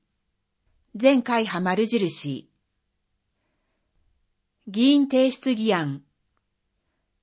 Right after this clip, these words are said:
都市景観条例の一部改正。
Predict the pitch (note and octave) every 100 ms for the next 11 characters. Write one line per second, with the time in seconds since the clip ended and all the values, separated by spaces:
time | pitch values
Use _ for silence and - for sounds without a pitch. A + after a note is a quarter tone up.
0 | _ _ A3 A3+ - C#4+ C#4 C4+ C4 C#4
1 | C4+ G#3+ F#3+ F3 E3 - G#3 D#3+ E3+ E3
2 | - D#3 D3+ C#3+